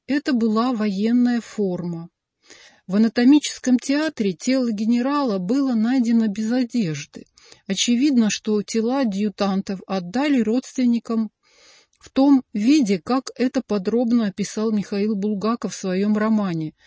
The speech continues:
зашифрованном в житийном документе. Оба адъютанта были похоронены как воины, облаченные в принесенные, очевидно,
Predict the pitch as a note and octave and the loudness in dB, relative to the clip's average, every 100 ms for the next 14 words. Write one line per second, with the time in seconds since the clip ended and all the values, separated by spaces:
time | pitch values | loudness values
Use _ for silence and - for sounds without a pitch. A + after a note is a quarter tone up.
0 | _ - F#3 - G3+ G#3 A#3 B3 C4+ C#4+ | _ -10 -6 -4 -4 0 0 4 4 4
1 | C4+ G3 G3 - F#3+ F#3+ A3 G#3+ G3+ - | 0 -2 -4 -2 -4 -2 -2 -2 -2 0
2 | B3 A3 E3 D#3+ - - G3 _ _ _ | 2 4 0 -6 -10 -18 -18 _ _ _
3 | _ _ _ _ _ _ _ _ B3 C4+ | _ _ _ _ _ _ _ _ 2 4
4 | B3+ A#3+ A3+ B3+ - C#4 D#4+ B3+ F3+ A3+ | 2 2 2 2 2 0 0 -2 -4 0
5 | C4+ C4+ - - A3 B3+ C#4 A#3 F#3+ - | 2 0 -6 -4 -2 2 4 2 0 -4
6 | A3+ G#3+ G3+ A#3 G#3+ G3+ F#3+ F#3+ _ - | -6 -4 0 0 0 -2 -4 -10 _ -20
7 | _ F#3+ F#3+ G3+ - B3+ C#4 B3+ A3 G#3 | _ -4 -2 -2 0 2 4 4 2 -2
8 | G#3 G#3+ - C#4 C#4+ B3 G#3+ - G3+ - | 0 0 -2 0 2 2 0 -6 -8 -6
9 | G#3 G#3 A#3+ A3 G#3 | -4 -2 0 0 -2